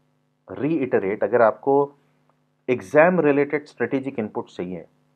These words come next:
तो Pathfinder for Me इस YouTube चैनल को ज़रूर फॉलो करिए। अगर आपको सब्जेक्ट रिलेटेड इनपुट चाहिए, especially quantitative aptitude और लॉजिकल रीजनिंग, तो Mend Your Math इस चैनल को ज़रूर फॉलो कीजिए।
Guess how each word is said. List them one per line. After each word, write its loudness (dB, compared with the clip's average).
तो -8
Pathfinder 0
for 0
Me -8
इस -8
YouTube -6
चैनल -4
को -6
ज़रूर -6
फॉलो -2
करिए। -8
अगर 4
आपको 2
सब्जेक्ट 0
रिलेटेड 0
इनपुट -8
चाहिए, -6
especially -4
quantitative -4
aptitude -6
और 2
लॉजिकल -2
रीजनिंग, -2
तो 4
Mend 0
Your 0
Math -6
इस -4
चैनल 0
को -8
ज़रूर -6
फॉलो -12
कीजिए। -20